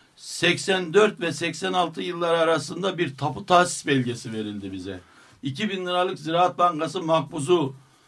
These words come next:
e, gidin bankalara iki bin lira yatırın dediler. Biz iki bin lira yatırdık ziraat bankalarına. Tapu tahsis belgelerimizi aldık. Altı tane kırk beş liradan oluşan tapu bedellerini yatırın dedik.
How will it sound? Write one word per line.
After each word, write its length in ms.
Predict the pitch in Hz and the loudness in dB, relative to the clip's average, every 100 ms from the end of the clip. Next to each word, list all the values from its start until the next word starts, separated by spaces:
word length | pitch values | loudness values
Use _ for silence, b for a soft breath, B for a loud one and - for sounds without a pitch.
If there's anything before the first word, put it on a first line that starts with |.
| b b _ 139 | b b _ 0
e, 380 | 151 147 139 | 2 4 4
gidin 380 | 127 170 165 156 | 2 0 0 4
bankalara 760 | 165 156 165 151 151 143 131 - B B - | 4 4 2 0 2 2 2 -2 B B -10
iki 260 | 139 208 202 | -6 -2 0
bin 180 | 175 175 | 0 0
lira 140 | 170 | 2
yatırın 500 | 165 156 160 - 139 | 2 2 0 0 2
dediler. 440 | 139 127 131 127 | 2 2 2 2
Biz 160 | 165 170 | -2 -8
iki 280 | 170 196 185 | -10 -8 -6
bin 160 | 180 | -4
lira 300 | 170 175 180 131 | 2 4 4 2
yatırdık 580 | 160 165 175 170 196 | 0 0 -2 -2 -6
ziraat 420 | 147 160 170 175 147 | -4 2 4 4 2
bankalarına. 640 | 160 139 151 143 127 113 | -2 0 2 2 2 -2
Tapu 300 | - 143 - | -4 -4 -2
tahsis 360 | 175 165 - 147 | 0 0 -4 -4
belgelerimizi 720 | 165 165 165 160 160 165 180 | -2 0 0 0 0 0 4
aldık. 460 | 151 160 160 143 - B B B B B - | 6 4 2 -4 -4 B B B B B -2
Altı 400 | 143 165 165 214 | 2 2 0 0
tane 380 | 196 185 190 185 | 4 6 4 -2
kırk 300 | 165 165 - | -8 -6 4
beş 320 | 214 208 - | 4 4 0
liradan 460 | 165 147 160 143 135 - | 0 2 2 2 -2 -6
oluşan 640 | 151 175 160 175 208 208 - _ _ _ _ _ _ - B B B B - - | -4 -2 0 4 4 4 -8 _ _ _ _ _ _ -20 B B B B -16 -12
tapu 320 | - 139 160 190 | -6 -4 0 2
bedellerini 640 | 180 175 175 180 180 196 | 2 2 0 -2 -2 -2
yatırın 520 | 185 170 175 170 170 | 0 0 -2 -6 -4
dedik. 280 | 160 165 | -4 -4